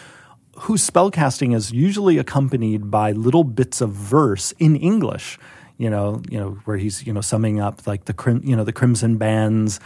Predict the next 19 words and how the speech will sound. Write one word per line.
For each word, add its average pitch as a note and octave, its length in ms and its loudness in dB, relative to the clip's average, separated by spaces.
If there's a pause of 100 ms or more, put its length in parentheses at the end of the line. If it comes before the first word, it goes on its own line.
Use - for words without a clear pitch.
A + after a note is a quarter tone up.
(340)
or A2+ 220 2
one A2+ 220 2
of G#2 80 0
his G#2+ 120 0
other A2 220 2
many A2 260 0
spells. G#2 680 -4 (220)
He - 140 -2
usually B2 720 4
has, G#2 760 0
you G#2 80 -6
know, G2 140 -4
this G2 120 -6
sort G#2 200 -2
of G2+ 80 0
funky B2 680 0
thing A#2+ 360 2
he A2+ 240 0
says, G#2 680 0